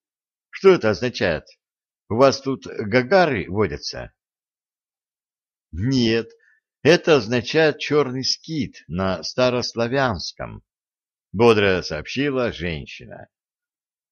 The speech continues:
«Говорят, тут раньше капище колдовское стояло. Столько нечисти вокруг собиралось, что даже камни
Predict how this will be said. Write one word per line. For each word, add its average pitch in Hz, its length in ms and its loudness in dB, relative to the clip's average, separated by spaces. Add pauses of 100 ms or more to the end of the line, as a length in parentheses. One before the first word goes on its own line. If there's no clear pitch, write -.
(120)
«Говорят, 135 520 2 (180)
тут - 180 -8
раньше 135 360 0
капище 92 720 -4
колдовское 95 720 -4
стояло. 78 640 -6 (720)
Столько 156 480 0
нечисти 139 600 -2
вокруг 110 400 -2
собиралось, 98 720 -2 (420)
что - 220 -6
даже 104 340 2
камни 113 800 -4